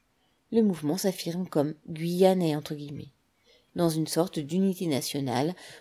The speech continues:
où certains nationalistes guyanais, pour leur minoritaire, tentent de faire avancer l'idée d'un changement de statut politique allant vers une plus grande autonomie. Une telle autonomie avait été rejetée lors d'un référendum en deux mille dix.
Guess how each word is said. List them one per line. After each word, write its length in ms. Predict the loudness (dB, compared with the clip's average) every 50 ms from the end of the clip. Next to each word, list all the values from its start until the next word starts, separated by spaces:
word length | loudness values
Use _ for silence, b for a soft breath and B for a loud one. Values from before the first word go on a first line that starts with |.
| B
où 120 | -4 -2 0
certains 340 | 2 2 2 4 4 6 6
nationalistes 640 | 6 4 4 2 4 4 4 4 4 2 0 -2
guyanais, 640 | -2 -2 -2 -2 0 2 2 2 2 2 2 2 0
pour 260 | 0 -4 -2 2 2
leur 200 | 4 4 2 2
minoritaire, 680 | 2 0 0 0 0 -2 -4 -6 2 4 6 6 6 4 b b b b b b b b _
tentent 280 | 4 4 4 4 2
de 120 | 0 0 0
faire 240 | 2 4 4 6 6
avancer 380 | 6 4 4 0 2 0 0
l'idée 320 | 2 0 -2 0 0 2 4
d'un 200 | 4 2 2 0
changement 440 | -2 -2 0 0 4 4 4 6
de 140 | 6 4 2
statut 320 | 2 0 -2 -2 -2 -6 -4
politique 680 | -4 -4 -4 -4 -6 -10 -6 -6 -6 -6 -6 -10 B B B B B B B 4
allant 380 | 6 6 8 8 6 4 2
vers 240 | 4 6 6 6 6
une 160 | 4 2 0
plus 160 | 0 -2 -2
grande 380 | 0 2 2 4 4 2 2 0
autonomie. 560 | -2 -2 0 0 0 2 2 0 -2 -4 -8 -16 _ _ _ _ _ _ _ _ _ _ _ _ _ _ _ _ _ _ _ _ _ _ _ _ _ _ -20 _ _ 2
Une 200 | 4 4 4 6
telle 220 | 10 10 12 12
autonomie 560 | 10 8 6 2 4 4 4 4 6 6 6
avait 140 | 6 6 4
été 260 | 2 2 2 4 4
rejetée 680 | 6 6 6 6 6 4 2 2 0 -2 0 2 2 2
lors 300 | 2 4 2 2 2 2
d'un 120 | 0 0 0
référendum 640 | 0 0 0 0 0 2 2 2 2 2 2 2
en 80 | 0 0
deux 80 | 0 0
mille 240 | 0 0 -2 -4
dix. 440 | -8 -10 -10 -8 -8 -8 -10 -12 -16